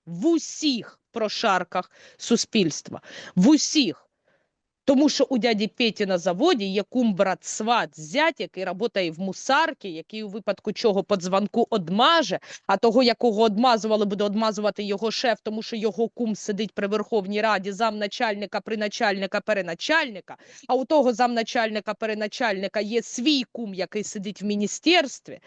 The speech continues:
і миє кружку за яким-небудь, е, Єрмаком, я умовно кажу, і може підкатіть з вопросиками, розумієте ж? Бо корупція — це не тільки бабки, корупція — це кумовство, корупція — це самопокривання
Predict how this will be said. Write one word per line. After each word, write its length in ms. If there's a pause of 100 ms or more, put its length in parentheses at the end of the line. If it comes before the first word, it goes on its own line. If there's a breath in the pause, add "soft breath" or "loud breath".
(240 loud breath)
і 120
миє 260
кружку 540
за 120
яким-небудь, 840
е, 160 (800)
Єрмаком, 680
я 120
умовно 460
кажу, 260
і 40
може 240
підкатіть 580
з 100
вопросиками, 840
розумієте 720
ж? 100 (2250 soft breath)
Бо 120
корупція — 500
це 160
не 120
тільки 260
бабки, 420
корупція — 500
це 160
кумовство, 800
корупція — 500
це 180
самопокривання 1160